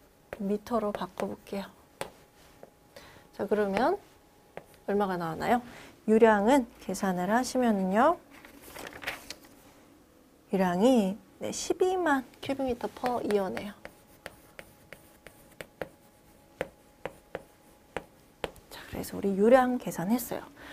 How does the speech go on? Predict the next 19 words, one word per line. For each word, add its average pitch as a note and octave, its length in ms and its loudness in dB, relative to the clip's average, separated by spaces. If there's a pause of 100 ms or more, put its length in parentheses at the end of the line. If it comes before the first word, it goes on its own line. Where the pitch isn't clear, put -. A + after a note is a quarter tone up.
(140)
그 C#4 80 6
다음에 D#4 480 8
우리 A#3+ 160 2
보니까는 A3+ 560 4
저수량에 A3 800 4
또 A3 140 0
뭐는 A#3 420 6
나와 A3 240 8
있어요? A3+ 500 8 (840)
저수량에. G3 580 2 (1500)
네, F#3+ 100 -10
지금 B3+ 500 4
저수량이 F#3 720 0
사십만 A3+ 880 2
톤이래요. - 460 0 (2250)
근데 F#3 280 -6
톤인데 D4 880 4 (460)
우리 G3 240 0 (520)
부피는 G#3+ 600 2